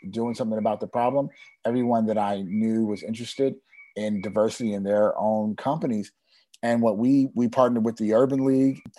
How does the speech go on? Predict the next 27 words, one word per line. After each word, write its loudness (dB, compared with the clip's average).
and -8
started 6
training -2
people, -6
because 2
even -2
with 0
the 2
list 0
that 0
we -2
originally -4
put -4
out, 0
the 2
four 2
hundred -4
to -10
five 0
hundred -6
people -6
on -2
that -6
list, 2
um, -2
still 0
represent -2